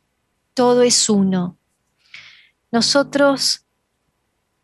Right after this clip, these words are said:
como seres creadores, creamos cuando pensamos,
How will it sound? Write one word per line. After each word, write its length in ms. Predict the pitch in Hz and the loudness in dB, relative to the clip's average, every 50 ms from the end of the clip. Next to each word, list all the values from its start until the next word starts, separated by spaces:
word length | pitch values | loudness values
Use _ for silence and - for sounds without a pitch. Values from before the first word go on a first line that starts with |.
| _ | _
como 240 | _ 233 214 220 226 | _ -2 -2 -2 -2
seres 420 | 220 - - 262 254 254 254 254 254 | -2 -2 0 0 0 0 0 -2 -4
creadores, 920 | - 220 226 220 220 220 226 226 220 208 196 196 190 202 196 - - - - _ _ _ _ | -4 -2 0 0 2 0 0 0 0 0 0 0 0 -2 -2 -6 -8 -10 -12 _ _ _ _
creamos 760 | - 220 226 233 240 240 214 196 196 190 185 185 - - - - _ _ | -2 0 0 2 2 2 0 0 0 0 -2 -4 -6 -8 -10 -14 _ _
cuando 480 | _ - 220 220 220 220 214 214 208 - | _ -2 0 0 2 0 0 0 -2 -2
pensamos, 1000 | 220 208 208 214 - - - 254 240 226 208 202 196 196 202 202 - - - | -2 -2 -2 0 -2 0 0 0 0 0 0 0 0 -2 -2 -4 -6 -10 -12